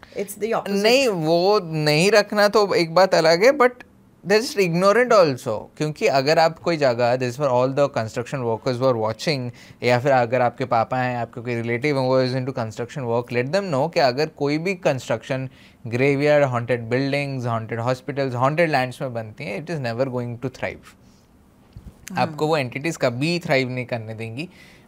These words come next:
Speaker 2: अम, and ये, ये हमने देखा है बहुत सारे केसेस में। लोग बना
Speaker 1: हम्म।
Speaker 2: देते हैं घर।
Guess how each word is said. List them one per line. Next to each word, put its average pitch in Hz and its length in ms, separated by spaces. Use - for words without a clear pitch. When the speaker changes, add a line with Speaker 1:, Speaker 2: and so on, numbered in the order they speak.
Speaker 2:
अम, 127 520
and 180 140
ये, 196 260
ये 190 160
हमने 175 280
देखा 139 240
है 117 120
बहुत 113 280
सारे 113 200
केसेस 107 440
में। 107 200
लोग 127 220
बना 120 160
Speaker 1:
हम्म। 127 100
Speaker 2:
देते 127 180
हैं 123 120
घर। 117 300